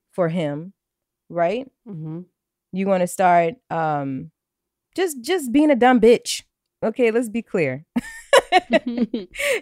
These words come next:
Speaker 1: Just being a dumb bitch for the wrong person. And we oftentimes stay in relationships way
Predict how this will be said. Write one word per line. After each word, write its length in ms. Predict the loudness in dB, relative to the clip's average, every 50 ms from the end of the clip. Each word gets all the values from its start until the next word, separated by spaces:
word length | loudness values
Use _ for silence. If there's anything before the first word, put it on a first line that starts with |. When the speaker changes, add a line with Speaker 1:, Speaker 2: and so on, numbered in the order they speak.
| _ -2
Speaker 1:
Just 240 | 0 0 2 2
being 180 | 4 4 6 6
a 80 | 6 6
dumb 320 | 6 6 6 6 6 6
bitch 320 | 6 6 6 6 4 0
for 120 | 0 0 2
the 80 | 2
wrong 320 | 2 4 4 4 4 2 2
person. 420 | 2 2 2 2 2 0 -4 -4
And 100 | -2 -2 -2
we 140 | 2 4
oftentimes 580 | 4 4 4 2 -2 -4 -2 -2 -2 -2 -4 -4
stay 160 | -4 -4 -2
in 80 | -2 -2
relationships 540 | -4 -4 -6 -6 -8 -8 -8 -8 -8 -8 -8
way 640 | -6 -4 -2 0 0 0 0 0 -2 -2 -4 -8